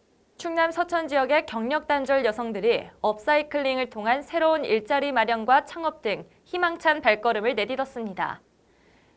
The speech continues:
군은 지난 이십사 일 문예전당 소강당에서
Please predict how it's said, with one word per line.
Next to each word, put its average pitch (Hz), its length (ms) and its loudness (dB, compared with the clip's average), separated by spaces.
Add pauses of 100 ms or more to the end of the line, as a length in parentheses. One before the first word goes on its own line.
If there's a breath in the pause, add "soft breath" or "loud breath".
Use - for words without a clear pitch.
군은 269 320 2
지난 269 300 4
이십사 277 440 -4
일 190 160 -2
문예전당 262 720 0
소강당에서 247 880 -2